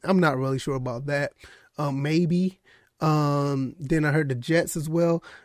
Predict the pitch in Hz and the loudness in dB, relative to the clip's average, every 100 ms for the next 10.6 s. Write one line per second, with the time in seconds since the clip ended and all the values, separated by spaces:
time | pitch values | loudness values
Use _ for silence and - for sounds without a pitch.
0 | _ 185 185 175 - - - - - 196 | _ 0 0 -2 -10 -12 -14 -20 -6 0
1 | 185 190 208 143 139 - 135 117 - - | 4 6 6 4 -4 -2 -4 -6 -16 -20
2 | - - 180 147 226 208 190 175 185 165 | -20 2 8 12 12 12 12 12 12 12
3 | - 196 180 180 160 170 160 - 143 135 | 8 4 6 4 4 4 4 2 -4 -2
4 | 139 123 156 131 123 - 117 - - - | -2 -2 -2 -2 -4 -6 -8 -10 -18 0
5 | - 269 190 208 160 160 151 139 131 139 | 8 10 12 10 8 6 4 4 2 6
6 | 147 139 135 - 135 143 120 - - - | 8 8 4 2 -2 -4 -4 -4 -8 -16
7 | - - _ 185 196 180 160 139 170 262 | -20 -20 _ 4 4 4 0 2 4 4
8 | 269 - 220 196 170 151 139 143 170 196 | 4 2 2 4 4 6 6 8 6 6
9 | 202 175 170 151 170 156 147 143 147 147 | 4 4 4 2 2 2 2 0 0 -2
10 | 135 143 135 - 139 | 0 0 0 -2 -6